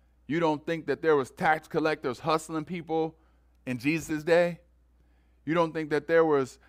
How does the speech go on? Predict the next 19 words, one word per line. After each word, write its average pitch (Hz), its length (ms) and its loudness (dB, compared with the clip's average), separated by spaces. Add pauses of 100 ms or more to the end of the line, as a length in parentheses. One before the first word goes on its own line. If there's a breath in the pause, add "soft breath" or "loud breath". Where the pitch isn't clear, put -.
(260 soft breath)
people 165 380 -2
that 143 220 4
were 123 260 0 (180 soft breath)
selling 143 840 0
and 117 260 -10 (180 soft breath)
taking 175 320 0
advantage 156 520 0
of 147 80 2
the 135 80 0
poor 151 540 2
in 127 140 -4
Jesus' 160 400 -4
day? 165 160 2
You 165 140 0
don't 175 160 0
think 165 140 -8
that 151 120 -8
there 170 140 2
was 151 180 -2